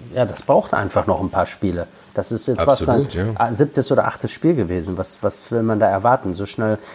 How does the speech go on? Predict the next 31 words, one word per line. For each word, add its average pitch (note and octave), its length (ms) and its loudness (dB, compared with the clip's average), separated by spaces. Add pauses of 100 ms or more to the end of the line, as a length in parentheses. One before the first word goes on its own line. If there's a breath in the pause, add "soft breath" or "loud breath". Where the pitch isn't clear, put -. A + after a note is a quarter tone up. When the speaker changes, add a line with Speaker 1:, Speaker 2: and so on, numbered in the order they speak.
(200 loud breath)
Speaker 1:
geht B2+ 160 2
das A#2+ 140 2
noch A#2+ 100 0
nicht A#2 200 0
mal A2 180 2
bei A2+ 120 2
einem, A2 320 2
äh, G#2 200 -4
wie A#2+ 80 0
gesagt, B2+ 280 2
es - 140 -4
geht B2+ 160 2
nicht B2 160 -2
nur A#2+ 140 2
darum, A2+ 300 4
dass A2 200 2 (280 loud breath)
Thiago A#2+ 520 4
sich A2 220 -2
integriert A2 480 -2
bei G#2 80 4
Liverpool, A2 480 2
sondern G#2 160 0
es - 100 -6
geht A#2 160 -2
auch A2 80 0
darum, G#2+ 300 0
dass G#2+ 160 -4
die G#2 100 -8
Spieler G#2+ 320 0
sich G2+ 240 -2
auf G#2+ 220 2